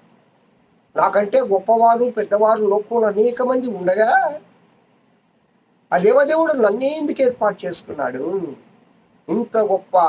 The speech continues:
సేవా భాగ్యాన్ని నాకెందుకు అప్పగించాడంటే అది కేవలము దేవుని యొక్క ఉచితమైన కృప.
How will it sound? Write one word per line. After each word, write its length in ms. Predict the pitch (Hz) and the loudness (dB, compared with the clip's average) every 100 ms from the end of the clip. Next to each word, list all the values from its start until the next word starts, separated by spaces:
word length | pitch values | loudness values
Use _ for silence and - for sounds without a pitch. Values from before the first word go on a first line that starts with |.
| 135 - _ _ _ _ _ _ _ _ - - | 0 -6 _ _ _ _ _ _ _ _ -20 -4
సేవా 440 | 160 185 226 277 | 0 2 4 2
భాగ్యాన్ని 640 | 240 208 175 165 175 170 | 2 0 0 -2 -2 -2
నాకెందుకు 540 | 151 135 139 180 175 170 | -2 -2 -4 -10 -10 -10
అప్పగించాడంటే 840 | - - 135 156 143 135 139 131 _ _ _ _ - | -12 -18 -10 -4 -4 -4 -6 -8 _ _ _ _ -8
అది 180 | 143 139 | -6 -6
కేవలము 1200 | - 156 175 190 185 165 160 151 151 160 160 131 127 | -8 -4 -4 -4 -4 -2 -2 -2 -6 -8 -8 -10 -6
దేవుని 500 | 147 170 165 160 151 | -4 -2 -4 -6 -8
యొక్క 300 | 143 139 147 | -6 -6 -6
ఉచితమైన 960 | 139 123 135 156 160 156 143 143 139 | -6 -6 -12 -12 -4 -4 -2 -4 -4
కృప. 500 | 135 - 139 139 - | -6 -8 -6 -6 -4